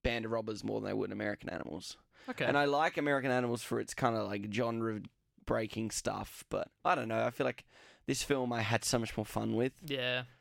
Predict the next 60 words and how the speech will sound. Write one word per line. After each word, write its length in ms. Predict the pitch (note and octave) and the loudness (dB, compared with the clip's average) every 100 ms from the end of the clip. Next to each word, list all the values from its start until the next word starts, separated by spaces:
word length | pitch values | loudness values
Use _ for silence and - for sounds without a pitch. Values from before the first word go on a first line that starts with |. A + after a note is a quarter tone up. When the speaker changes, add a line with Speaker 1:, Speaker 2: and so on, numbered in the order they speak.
| _ _ | _ _
Speaker 2:
I 60 | F#3 | 0
admit 200 | A3 B3 | 2 0
with 160 | G3 - | 0 -2
American 320 | C#3+ B2+ A#2+ | -2 0 0
Animals, 340 | A#2+ A#2+ A#2 | 0 -2 -4
I've 120 | B2 | -4
never, 240 | B2 B2 A#2+ | -2 -4 -2
like, 200 | A#2+ - | -4 -4
felt 260 | - A#2 - - | -6 -6 -6 -18
compelled 460 | - B2+ B2 A2+ A#2+ | -10 -6 -2 -4 -4
to 60 | B2+ | -6
go 120 | A#2 | -6
back 240 | A#2 A#2 | -4 -6
to 160 | - F3 | -4 -4
it. 100 | F#3 _ - _ - | -4 _ -20 _ -6
I 80 | D3 | -2
forgot 140 | G3+ | -2
it 40 | |
was 100 | G#3 | -2
even 140 | E3 C3+ | -2 -2
in 60 | |
my 100 | A#2+ | -4
collection. 480 | A2 B2 D3 - B2+ | -6 -2 -4 -4 -6
Like, 180 | A#2+ A#2+ | -4 -4
I'm, 200 | B2 B2+ - | -4 -6 -12
you 160 | C3 B2+ | -6 -4
know, 60 | |
reading 260 | A2+ B2+ B2 | -2 -4 -4
my 120 | A2+ | -6
Blu-ray 360 | A2+ B2+ B2+ A#2+ | -4 -2 -2 -2
collection, 420 | - B2 - B2+ | -4 -6 -6 0
Speaker 1:
Mm-hmm. 220 | C3 C#3 D3+ - - | 0 0 -4 -12 -10
Speaker 2:
fixing 220 | C#3+ - | -8 -6
up 60 | A#2+ | -6
my 80 | |
room 220 | A#2+ D3+ F3 | -4 -2 0
the 80 | |
other 120 | B2+ A#2 | 0 0
day, 220 | A#2 A#2 - - - | 0 -2 -6 -20 -6
and 80 | D3 | -2
I 40 | |
forgot 240 | D#3+ F3 C#3+ | 0 0 0
that 100 | C#3 | 0
I 80 | C3 | 0
lent 200 | C3 B2+ | -2 -4
my 100 | B2 | -4
brother 340 | B2 B2 A#2+ | -2 -2 -2
the 140 | A#2 | -4
D 100 | A#2+ A#2 | -6 -6
V 100 | A2+ | -4
D 320 | D3+ - B2+ | -6 -6 -8
or 80 | C3+ | -6
the, 140 | B2 A2+ - | -4 -6 -6
the 120 | A#2+ | -8
Blu-ray 320 | A#2+ D3 E3+ | -4 -2 -2
copy 220 | A#2 B2+ A#2+ | -2 -4 2
that 60 | - | 2
I 20 | |
Speaker 1:
Yeah. 40 | |
Speaker 2:
had. 240 | A#2 A2+ | 2 -4